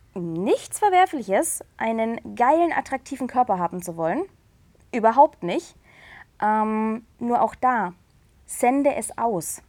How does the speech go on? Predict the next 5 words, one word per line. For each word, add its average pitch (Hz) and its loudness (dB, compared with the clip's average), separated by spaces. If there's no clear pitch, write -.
Hab - 0
eine 262 -4
klare 302 0
Vorstellung 220 0
davon, 185 -2